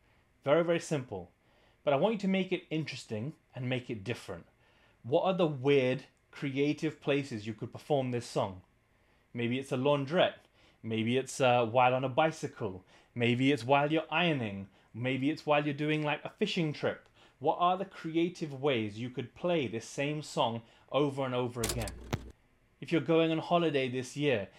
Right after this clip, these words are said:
can you use your holiday to make loads of different versions of all your upcoming songs? Like, imagine if you just took a day and you were on a beach, and against the waves, you performed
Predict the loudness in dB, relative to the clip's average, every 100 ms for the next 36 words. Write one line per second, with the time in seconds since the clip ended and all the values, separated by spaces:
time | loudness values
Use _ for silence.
0 | -20 _ -2 0 0 0 2 2 2 6
1 | 6 6 2 -2 -8 -6 0 0 0 -6
2 | -8 4 8 8 6 -2 -2 -6 -4 -6
3 | 0 2 2 -2 -4 -6 -4 2 2 2
4 | -2 -6 -6 -6 -4 -2 0 -2 -2 -8
5 | -8 -12 -12 -8 -8 -10 _ _ -12 -6
6 | 0 0 0 -2 -4 -6 -8 -6 -4 2
7 | 2 0 -8 _ _ _ _ -6 -4 -4
8 | -2 -2 -2 -4 -8 -14 -16 _ _ _
9 | -10 -6 0 0 0 -4 2 4 4 2
10 | -6 -14 _ -14 -12 -6 0 2 2 -4